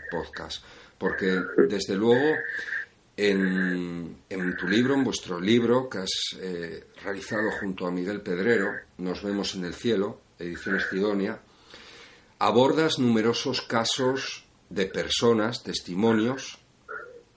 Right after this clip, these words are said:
que te han contado sobre casos increíbles con, con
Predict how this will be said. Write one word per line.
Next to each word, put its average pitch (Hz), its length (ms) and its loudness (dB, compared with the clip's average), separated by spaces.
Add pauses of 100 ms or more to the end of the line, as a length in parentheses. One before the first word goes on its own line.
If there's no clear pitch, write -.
(300)
que 117 100 -2
te - 80 -2
han 107 120 2
contado 107 720 0 (840)
sobre 90 1500 2
casos 113 840 0 (140)
increíbles 95 1120 -2 (280)
con, 80 460 -4
con 85 200 -10